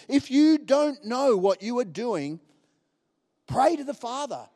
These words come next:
If you don't know wh-, what's going on or wh-, what's happening in your world or what you should be doing or what decisions you should be making, then pray.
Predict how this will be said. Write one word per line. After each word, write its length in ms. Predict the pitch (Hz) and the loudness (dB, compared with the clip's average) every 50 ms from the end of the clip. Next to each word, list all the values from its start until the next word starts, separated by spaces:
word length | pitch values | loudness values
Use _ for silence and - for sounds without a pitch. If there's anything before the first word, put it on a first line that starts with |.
| _ _ - | _ _ -20
If 120 | 240 - | -12 -6
you 120 | 294 330 330 | -4 0 0
don't 240 | 330 320 311 254 | 0 0 0 -4
know 400 | 247 269 311 330 320 302 247 175 | -6 -2 0 2 2 2 0 -2
wh-, 360 | 143 156 190 226 247 240 - - 208 | -4 -6 -6 -6 -6 -6 -6 -6 -4
what's 300 | 254 254 - - - - | -2 -2 -2 -4 -10 -8
going 340 | - 247 233 240 233 220 226 | -4 -2 -2 -2 -2 -2 -4
on 260 | 247 254 254 233 185 | -4 -2 -2 -2 -2
or 220 | 160 170 165 180 | -2 -4 -4 -6
wh-, 500 | 165 156 156 143 151 180 220 247 226 180 | -10 -14 -18 -14 -8 -4 -4 -4 -4 -4
what's 220 | 175 196 240 233 - | -8 -10 -10 -8 -8
happening 320 | 233 254 190 208 247 247 | -10 -10 -10 -10 -12 -12
in 80 | 247 233 | -10 -8
your 80 | 220 | -8
world 340 | 202 208 220 240 254 247 214 | -6 -4 -4 -2 0 0 2
or 80 | 180 165 | 2 2
what 220 | 190 254 254 - | 2 2 0 -2
you 60 | 233 | -10
should 160 | - - 247 | -14 -12 -10
be 100 | 208 240 | -10 -10
doing 400 | 214 165 202 247 254 247 226 190 | -8 -4 0 2 4 4 4 2
or 60 | 165 175 | 0 -4
what 160 | 220 247 - | -8 -8 -8
decisions 340 | 190 - - 254 240 247 247 | -10 -10 -10 -10 -10 -12 -14
you 60 | 208 | -14
should 180 | - 233 240 | -12 -12 -12
be 100 | 214 220 | -12 -10
making, 500 | 208 202 220 240 262 247 - 196 156 120 - _ _ _ _ _ _ _ - | -8 -6 -6 -6 -6 -8 -8 -10 -10 -10 -12 _ _ _ _ _ _ _ -6
then 240 | 285 320 349 339 254 | -4 -4 -4 -6 -6
pray. 800 | - - 285 320 339 359 359 339 302 247 185 143 113 92 85 | 0 4 4 6 6 6 6 6 6 6 6 4 2 -4 -12